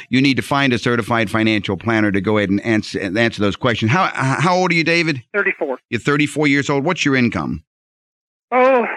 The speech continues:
Speaker 2: total about one twenty.
Speaker 1: A hundred twenty thousand. That's
Speaker 2: Right.
Speaker 1: husband and wife?
Speaker 2: Yes.
Speaker 1: All right. Um, now, excuse me. You say you're funding a four oh one K plan.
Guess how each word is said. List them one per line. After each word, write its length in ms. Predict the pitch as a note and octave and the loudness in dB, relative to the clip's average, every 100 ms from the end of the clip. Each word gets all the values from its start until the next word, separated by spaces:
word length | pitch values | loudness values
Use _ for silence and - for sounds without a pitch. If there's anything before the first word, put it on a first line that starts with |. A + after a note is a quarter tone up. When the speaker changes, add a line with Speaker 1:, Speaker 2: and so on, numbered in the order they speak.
| - - _ | -14 -20 _
Speaker 2:
total 440 | A#3+ A#3 A3+ G#3+ G3+ _ _ _ - | 0 2 2 0 -2 _ _ _ -2
about 180 | G#3 F3+ E3+ _ _ | -2 -2 -6 _ _
one 180 | G#3 G3 - | -4 -2 -2
twenty. 300 | F#3 F3+ G3+ _ - | -4 -4 -10 _ -6
Speaker 1:
A 40 | |
hundred 240 | G#2 C#3 C#3+ | 0 2 2
twenty 200 | A#2+ C#3+ | 2 0
thousand. 340 | B2+ C3+ B2+ C3+ | 2 0 2 0
That's 160 | B2 | 0
Speaker 2:
Right. 40 | D3+ | 0
Speaker 1:
husband 220 | C3 C#3+ | 0 0
and 140 | C#3+ C#3+ | 2 2
wife? 340 | C#3+ C#3+ - - | 2 0 -4 -6
Speaker 2:
Yes. 200 | F#3 D3+ _ _ - | -6 -6 _ _ -4
Speaker 1:
All 120 | G#2 | 0
right. 200 | F2 E2+ - - - | 0 -4 -10 -16 -2
Um, 320 | C3 C3+ C3 - - - - _ - | 2 4 2 0 -12 -20 -20 _ -2
now, 360 | C#3+ C#3 - _ _ _ _ | 0 0 -4 _ _ _ _
excuse 240 | - C#3+ A2+ | -8 0 0
me. 140 | G#2 - _ _ - | 0 -4 _ _ -6
You 120 | D3 E3 | -2 0
say 180 | - | 2
you're 180 | G#3 F3+ | 2 2
funding 460 | - - G#3 G3 E3+ | 0 0 2 2 2
a 60 | |
four 320 | C#3+ - D#3+ D3+ | -2 0 0 2
oh 100 | C#3+ | 2
one 280 | C3+ C3 | 2 2
K 260 | A#2 C#3+ C#3+ | 2 0 0
plan. 560 | - G#2+ F2+ E2 F#2+ | 0 -2 0 0 0